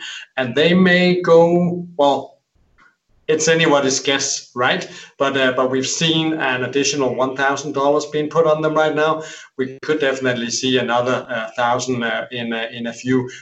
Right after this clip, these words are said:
weeks or month. And then coming back to the second half of the game,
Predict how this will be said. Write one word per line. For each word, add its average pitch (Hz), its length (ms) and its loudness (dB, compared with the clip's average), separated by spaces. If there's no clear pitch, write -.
weeks 127 460 -4
or 117 180 -2
month. 120 280 -4
And 131 160 -2
then 180 220 2
coming 156 280 0
back 139 240 2
to 127 120 -10
the 131 100 -2
second 180 380 -2
half 120 240 0
of 101 100 -12
the 117 80 -12
game, 139 300 -2